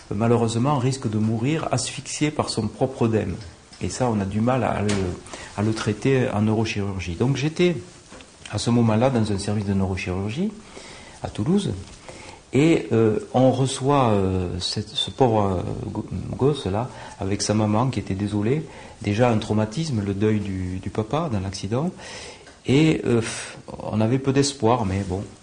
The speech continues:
on met cet enfant sous assistance respiratoire, on lui fait des produits anti-œdémateux cérébraux, on le sédate, et puis vous savez, la réanimation, c'est,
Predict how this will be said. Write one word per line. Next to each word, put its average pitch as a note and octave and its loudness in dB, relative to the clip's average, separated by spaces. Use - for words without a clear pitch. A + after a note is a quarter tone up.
on G2+ 0
met A2 2
cet - -2
enfant B2 0
sous A2 -2
assistance A2 -2
respiratoire, A#2+ 0
on G#2+ 0
lui A2 2
fait A2 -2
des A2 4
produits A2 0
anti-œdémateux G#2 0
cérébraux, G#2+ 0
on A2+ 4
le G#2+ 4
sédate, C#3+ 0
et - -6
puis - -4
vous G#2+ 0
savez, A2+ 2
la C3+ 4
réanimation, A2+ 2
c'est, - -6